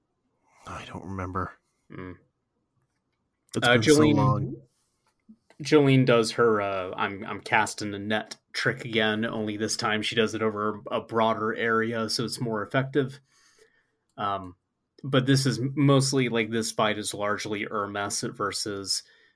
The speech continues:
Speaker 2: uh, Sports Max. Jolene has very little to do with it. In fact, Hermes basically tells her to stay out of it.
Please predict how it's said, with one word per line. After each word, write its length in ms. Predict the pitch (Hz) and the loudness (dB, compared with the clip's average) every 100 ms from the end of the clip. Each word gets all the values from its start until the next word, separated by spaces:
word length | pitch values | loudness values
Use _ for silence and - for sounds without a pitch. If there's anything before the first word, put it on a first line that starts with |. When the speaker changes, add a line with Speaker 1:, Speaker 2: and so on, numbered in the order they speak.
| _ | _
Speaker 2:
uh, 220 | 104 92 92 | -6 -4 -4
Sports 460 | - 110 98 - | -4 -4 -4 -4
Max. 360 | 107 98 95 - | -2 -4 -4 -6
Jolene 400 | - 101 101 101 | -4 -6 -6 -8
has 160 | 98 92 | -8 -4
very 220 | 101 98 | -4 -4
little 280 | 95 95 92 | -6 -10 -10
to 100 | 90 | -10
do 180 | 98 92 | -10 -10
with 160 | 92 | -8
it. 120 | 95 92 | -10 -10
In 120 | 95 | -6
fact, 240 | 101 95 | -4 -4
Hermes 360 | 101 98 95 92 | -6 -6 -6 -8
basically 420 | 104 92 - 92 | -8 -8 -8 -8
tells 280 | 104 95 - | -8 -10 -10
her 80 | 92 | -10
to 80 | 92 | -8
stay 240 | - 92 | -8 -8
out 180 | 92 95 | -8 -10
of 80 | |
it. 120 | - | -12